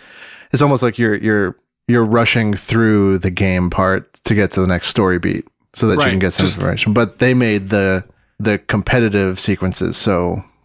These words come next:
Speaker 1: captivating.
Speaker 2: Yeah, it was all, all of it was just so good.
Speaker 1: Yeah.
Speaker 2: That, that fight scene, the, when they shut the lights off at, at night.
Speaker 1: I had some trouble watching that,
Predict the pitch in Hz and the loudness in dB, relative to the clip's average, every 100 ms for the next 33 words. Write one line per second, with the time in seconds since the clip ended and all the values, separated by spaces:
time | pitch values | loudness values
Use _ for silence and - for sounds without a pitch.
0 | - 98 175 143 80 170 175 175 214 185 | -4 -2 0 0 0 2 2 4 2 -2
1 | - 180 240 131 123 107 123 107 - _ | -2 0 0 0 -4 -6 -6 -6 -10 _
2 | _ - - 214 180 120 110 131 - 98 | _ -8 -4 0 -2 -2 -10 -8 -2 0
3 | 92 - _ _ - 156 131 _ _ _ | -2 -6 _ _ -4 -2 -4 _ _ _
4 | _ - 135 - - - 196 175 - 135 | _ -6 -6 -6 -6 -2 -2 -2 -8 -8
5 | 110 110 - _ 156 120 _ 175 143 131 | -10 -14 -20 _ -6 -6 _ -2 0 -2
6 | 117 - 156 135 120 143 - 123 117 110 | -2 -2 -2 -4 -2 -2 -2 -4 -4 -8
7 | - - _ - 143 - 147 135 123 120 | -16 -20 _ -8 -8 -8 -8 -6 -6 -6
8 | 131 - _ _ _ - 123 131 110 - | -10 -16 _ _ _ -2 2 2 0 -6
9 | _ _ - 113 104 131 120 107 98 107 | _ _ -4 -2 0 0 2 2 2 0
10 | - 101 67 - | -2 -8 -12 -10